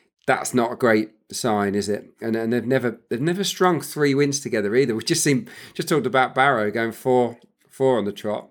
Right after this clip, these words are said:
Exeter have only got to two. So again, they've just not been able to, to, to string anything together. So for me,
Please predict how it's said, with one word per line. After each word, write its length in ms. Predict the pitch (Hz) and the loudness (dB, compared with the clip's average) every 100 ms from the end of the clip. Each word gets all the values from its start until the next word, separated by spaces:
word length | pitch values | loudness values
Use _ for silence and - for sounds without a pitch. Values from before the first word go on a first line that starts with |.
| - | -8
Exeter 440 | 143 139 107 123 | -8 -8 -6 -2
have 80 | 120 | 2
only 200 | 127 120 | 2 2
got 180 | 123 120 | 0 -4
to 100 | - | -6
two. 320 | - 135 101 _ - - - _ | 2 2 2 _ -20 -20 -20 _
So 220 | - 123 | -2 2
again, 300 | 120 131 120 | 2 4 2
they've 180 | 104 - | 0 -6
just 180 | - - | -14 -12
not 280 | 135 131 - | -10 -8 -4
been 120 | 123 | 0
able 220 | 123 113 | 2 0
to, 280 | - 117 104 | 0 0 -2
to, 200 | - 113 | -4 -8
to 200 | - 113 | -8 -8
string 460 | - - 127 123 113 | -8 -4 0 2 2
anything 340 | 110 - 107 | -2 -4 -8
together. 440 | - 110 107 95 | -8 -4 -2 -2
So 380 | 95 - 104 101 101 _ _ _ _ _ | -6 -4 -2 -2 -6 _ _ _ _ _
for 140 | - | -4
me, 480 | 131 139 135 135 135 | 2 6 6 4 -2